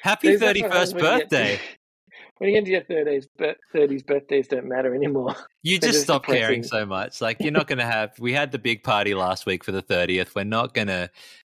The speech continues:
Speaker 1: do it huge for thirty-one. But
Speaker 2: Yeah.
Speaker 1: I, I, as predicted last week, may enter into a bit of an existential crisis about not merely being thirty, but in my thirties. So
Speaker 2: Yeah.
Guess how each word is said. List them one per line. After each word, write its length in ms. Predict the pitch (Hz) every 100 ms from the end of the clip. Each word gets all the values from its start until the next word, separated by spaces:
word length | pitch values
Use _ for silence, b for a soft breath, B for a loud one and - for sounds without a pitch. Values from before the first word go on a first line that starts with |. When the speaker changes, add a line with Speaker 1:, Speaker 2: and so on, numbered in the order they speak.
| -
Speaker 1:
do 140 | 110
it 80 | 101
huge 540 | - - 98 92 92
for 100 | -
thirty-one. 760 | 92 101 87 87 85 82 78 82 _ b b b
But 160 | 135 147
Speaker 2:
Yeah. 240 | 131 147 139
Speaker 1:
I, 200 | 127 127
I, 60 | 123 120 135
as 220 | 120 113
predicted 340 | - 104 - 107
last 240 | 101 92
week, 140 | 104
may 260 | 101 98 95
enter 240 | 92 101
into 140 | 92 98
a 40 |
bit 140 | 87 90
of 80 |
an 80 | 90
existential 540 | 87 - - 104 92 101
crisis 500 | - 87 90 95 -
about 260 | - 92
not 300 | 104 98 90
merely 380 | 101 95 95 92
being 280 | 90 90 87
thirty, 520 | - 101 90 90 85
but 160 | 85 95
in 120 | 90
my 180 | 87 85 -
thirties. 680 | 87 82 80 80 90 - - B B B -
So 240 | - 98
Speaker 2:
Yeah. 180 | 85